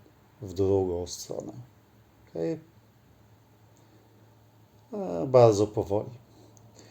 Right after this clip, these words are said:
Następnie możesz spróbować przerolować głowę do ramienia i, e, ramieniem starać się również przybliżyć do nosa. Czyli nos do ramienia, ramię do nosa, nos do ramienia,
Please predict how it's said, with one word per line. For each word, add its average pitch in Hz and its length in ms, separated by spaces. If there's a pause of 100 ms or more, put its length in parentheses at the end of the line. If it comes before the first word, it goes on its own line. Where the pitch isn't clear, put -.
(500)
Następnie 190 520
możesz 160 260
spróbować 156 420
przerolować 165 920
głowę 135 420
do 127 120
ramienia 127 760 (120)
i, 135 480 (240)
e, 113 600
ramieniem 131 600
starać 123 440
się 117 260
również 131 320
przybliżyć 117 720
do 117 140
nosa. 104 460 (680)
Czyli 107 400
nos 143 480
do 123 140
ramienia, 143 680 (200)
ramię 117 440
do 104 120
nosa, 98 540 (720)
nos 131 420
do 123 140
ramienia, 127 680